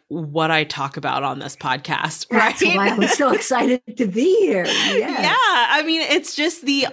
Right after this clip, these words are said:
Speaker 1: ultimate definition of alignment. Like, like when you talk about the heaven realm and the, the meta thinking and, like, the, you know, being in our heads, grounding us to the earth,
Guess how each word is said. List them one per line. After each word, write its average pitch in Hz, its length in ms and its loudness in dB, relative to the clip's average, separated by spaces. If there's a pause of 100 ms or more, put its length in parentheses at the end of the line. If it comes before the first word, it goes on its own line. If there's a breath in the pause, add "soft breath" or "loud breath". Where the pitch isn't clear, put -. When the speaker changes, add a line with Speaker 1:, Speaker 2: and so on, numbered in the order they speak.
Speaker 1:
ultimate 220 580 0
definition 190 720 0
of 165 180 -2
alignment. 160 720 -4
Like, 160 400 0 (480 loud breath)
like 175 240 2
when 190 160 0
you 185 100 0
talk 185 260 0
about 190 220 2
the 175 80 -2
heaven 180 400 0
realm 165 560 2
and 160 680 0 (360)
the, 160 540 2
the 170 180 -2
meta 165 400 0
thinking 160 640 -2
and, 151 120 -4
like, 151 260 -4
the, 151 180 2
you 165 120 -4
know, 151 80 -2
being 165 320 -4
in 160 100 -2
our 143 140 0
heads, 151 680 0 (840 loud breath)
grounding 190 680 4
us 160 300 2
to 180 100 -2
the 156 180 2
earth, 165 600 2